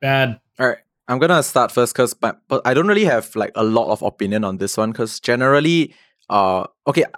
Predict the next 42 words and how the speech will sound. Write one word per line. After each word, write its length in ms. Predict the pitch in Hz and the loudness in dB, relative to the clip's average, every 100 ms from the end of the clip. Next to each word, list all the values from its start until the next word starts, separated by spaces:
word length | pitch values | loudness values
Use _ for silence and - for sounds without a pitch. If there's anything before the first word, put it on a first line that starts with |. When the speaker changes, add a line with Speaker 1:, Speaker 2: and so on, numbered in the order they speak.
| _ 127 | _ -2
Speaker 2:
I 100 | 139 | 0
will 260 | 135 175 | 2 2
a 40 | 123 | 2
lot 140 | 113 | 2
on 60 | 104 | 0
this 140 | 98 | -2
game. 120 | 110 | -4
So 100 | 117 | -2
generally, 420 | 113 135 147 156 | 0 4 4 4
whatever 320 | 151 117 120 131 | 4 4 4 2
the 80 | 110 | 0
game 360 | 117 117 113 | 0 0 0
throws 260 | - 117 107 | -2 0 0
at 100 | 92 | -4
me, 100 | 101 | -2
I 80 | 101 | -2
will, 160 | 98 98 | -2 -2
like, 260 | 98 - | -4 -8
just, 460 | - 104 - - - | -8 -6 -8 -10 -10
like, 160 | - - _ _ _ 101 | -12 -14 _ _ _ -2
do 120 | 127 | 2
what 400 | 123 117 101 _ _ _ - | 4 4 2 _ _ _ -8
they 220 | 107 104 | -4 -2
want 240 | 98 98 | -2 -2
me 160 | 98 95 | -4 -6
to 160 | - | -8
do 240 | 90 92 90 | -8 -6 -8
for 160 | - | -8
the 80 | 95 | -10
most 220 | 87 92 | -10 -8
part. 240 | - 101 95 | -4 -4 0
But, 440 | 151 113 120 113 | 0 0 -4 -4
but 380 | 107 107 101 - - - | 0 0 0 -4 -20 -12
having 240 | - 113 131 | -2 -2 0
said 240 | - 104 | -2 0
that, 180 | 98 98 | 0 0
I 100 | 104 | -2
feel 220 | - 135 | 0 2
like 220 | 123 98 - _ _ _ _ | 2 0 -8 _ _ _ _
honestly, 720 | - 117 120 120 131 127 131 | 0 2 2 0 0 0 0
honestly, 560 | - 107 110 - 120 123 | -2 -2 -2 -2 -2 0
um, 300 | 98 92 | 0 -2